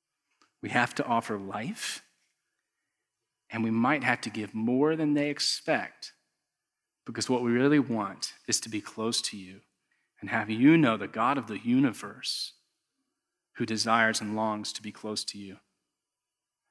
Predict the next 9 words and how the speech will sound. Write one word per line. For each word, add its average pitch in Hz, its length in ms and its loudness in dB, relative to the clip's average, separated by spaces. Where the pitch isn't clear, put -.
That 123 400 8
is 113 120 0
how 117 140 0
we 113 140 -4
will 110 140 -8
continue 110 440 -6
what 104 120 -10
Jesus 107 280 -8
started. 107 420 -10